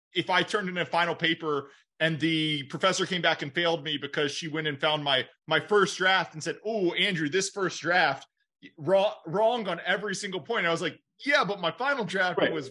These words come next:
Speaker 1: right. Why am I getting dragged on this first draft, which, you know, shouldn't really see the light of day? Nobody should have cared about any of that type of stuff."
Speaker 2: Yeah. Or you're just kind of annoyed. You can imagine a parent, uh, who, you know, they're,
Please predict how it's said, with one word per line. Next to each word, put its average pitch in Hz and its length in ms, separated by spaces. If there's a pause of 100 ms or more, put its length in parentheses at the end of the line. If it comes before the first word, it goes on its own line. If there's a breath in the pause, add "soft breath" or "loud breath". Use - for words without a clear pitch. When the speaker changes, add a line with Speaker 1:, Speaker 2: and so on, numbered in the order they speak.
Speaker 1:
right. 240 420
Why 202 220
am 214 120
I 214 80
getting 208 220
dragged 190 360
on 180 140
this 175 180 (320 soft breath)
first 233 260
draft, 180 360
which, 170 160
you 190 60
know, 156 200 (240 soft breath)
shouldn't 220 280
really 208 220
see 214 180
the 196 100
light 190 220
of 156 140
day? 196 260
Nobody 190 320
should 175 140
have 165 80
cared 190 240
about 180 260
any 160 200
of 139 100
that 135 260
type 117 160
of 107 60
stuff." 104 240
Speaker 2:
Yeah. 139 180 (380 loud breath)
Or 220 100
you're 262 140
just 254 200
kind 247 140
of - 240
annoyed. 190 300
You 147 80
can 151 80
imagine 160 320
a 143 60
parent, 143 520 (440 loud breath)
uh, 131 380 (300)
who, 160 240
you 139 100
know, 143 120
they're, 143 320